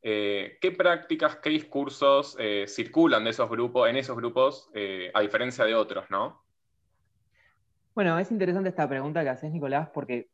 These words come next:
Speaker 2: cuando pensamos en lo que son los grupos de WhatsApp y pensamos en los grupos de WhatsApp integrados exclusivamente por varones, en realidad estamos pensando como en un espacio que yo creo que de alguna forma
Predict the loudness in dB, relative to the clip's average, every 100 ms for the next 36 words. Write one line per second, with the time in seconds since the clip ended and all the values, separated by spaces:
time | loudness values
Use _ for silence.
0 | _ -6 -2 -2 -2 -4 -2 -2 0 -2
1 | -2 -2 -2 -2 -4 -2 -2 -2 -4 -6
2 | -6 -4 -2 -2 0 -2 0 4 6 4
3 | 0 -8 -8 -4 -6 -6 -10 -8 -8 -4
4 | -4 -2 2 2 0 -12 _ -10 -4 2
5 | 2 2 -6 -12 -2 0 0 -2 0 2
6 | 4 6 4 0 -4 _ _ _ -2 0
7 | 4 4 4 4 0 0 -2 -2 -2 0
8 | 0 0 -2 -4 -6 -4 -2 -2 -2 0
9 | 0 0 -2 -2 -10 _ _ _ -2 2
10 | 4 6 4 4 2 0 0 2 2 0
11 | -4